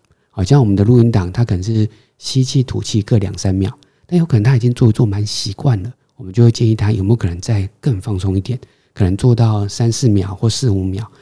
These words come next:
所以第一个有没有可能再进阶一点？第二个，也有可能有些人不见得适合做呼吸的练习。好，所以我们放松训练有时候会有不同的版本，他有可能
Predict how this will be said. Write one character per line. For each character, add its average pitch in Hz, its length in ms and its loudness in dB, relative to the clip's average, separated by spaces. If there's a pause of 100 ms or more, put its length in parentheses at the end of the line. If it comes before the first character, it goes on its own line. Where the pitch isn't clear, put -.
(160)
所 120 120 0
以 107 40 4
第 123 280 2
一 120 40 -2
个 117 120 -2
有 95 120 -4
没 98 40 -4
有 101 60 -6
可 98 100 -4
能 87 80 -4
再 104 140 0
进 98 180 -2
阶 95 160 -8
一 95 80 -2
点？ 120 160 -6 (460)
第 180 160 4
二 156 100 2
个， 120 140 -4
也 110 220 2
有 147 100 4
可 - 160 -6
能 92 100 -2
有 90 140 -6
些 117 140 -2
人 101 140 -4 (140)
不 104 140 -18
见 143 180 -2
得 104 160 -2
适 - 240 -4
合 92 240 -6 (160)
做 113 160 -6
呼 104 220 -8
吸 101 140 -4
的 90 80 -2
练 98 200 0
习。 - 200 -14 (600)
好， 98 140 -4
所 147 100 0
以 151 60 2
我 131 40 0
们 98 100 0
放 135 160 0
松 131 100 2
训 131 100 0
练 127 120 2
有 90 60 -2
时 113 100 -6
候 107 60 -4
会 127 60 4
有 104 60 0
不 135 160 -8
同 95 220 -6
的 90 100 -6
版 87 220 -8
本， - 140 -6 (380)
他 - 120 -6
有 143 120 2
可 123 80 -2
能 95 340 -4